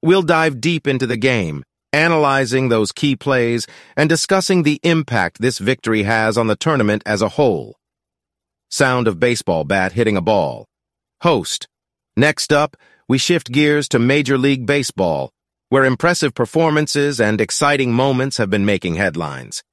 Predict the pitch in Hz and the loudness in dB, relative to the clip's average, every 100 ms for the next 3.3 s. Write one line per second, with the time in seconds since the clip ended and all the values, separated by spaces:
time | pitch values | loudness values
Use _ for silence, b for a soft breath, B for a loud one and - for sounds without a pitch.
0 | _ _ _ - 104 98 135 147 139 135 | _ _ _ -2 0 2 2 2 2 0
1 | 127 120 123 151 156 147 143 151 - 143 | 0 0 0 0 2 0 0 -2 -2 -2
2 | - 143 127 123 147 127 101 92 151 156 | 0 0 2 2 2 2 0 -2 -2 -2
3 | 156 135 135 | 0 -2 -4